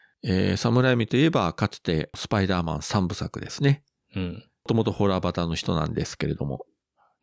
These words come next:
Speaker 2: まあ、まあ、ちょっと暗いですよね。
Speaker 1: まあ、かなりダークなね、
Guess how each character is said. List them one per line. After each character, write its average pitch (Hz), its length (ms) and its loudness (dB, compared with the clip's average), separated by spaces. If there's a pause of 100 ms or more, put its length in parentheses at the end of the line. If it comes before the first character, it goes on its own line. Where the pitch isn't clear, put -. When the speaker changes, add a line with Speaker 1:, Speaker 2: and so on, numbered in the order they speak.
Speaker 2:
ま 208 120 2
あ、 - 80 0
ま 151 400 2
あ、 107 60 -2
ち - 100 -4
ょ - 20 -4
っ - 100 -10
と 90 140 -4
暗 110 280 0
い 87 40 -4
で 87 120 -10
す - 140 -8
よ 92 120 -8
ね。 127 180 -8 (540)
Speaker 1:
ま - 60 -4
あ、 - 20 -2
か 135 140 -2
な 113 120 2
り 80 160 -2
ダ 87 200 -2
ー - 20 -6
ク - 140 -16
な - 120 -14
ね、 143 200 -4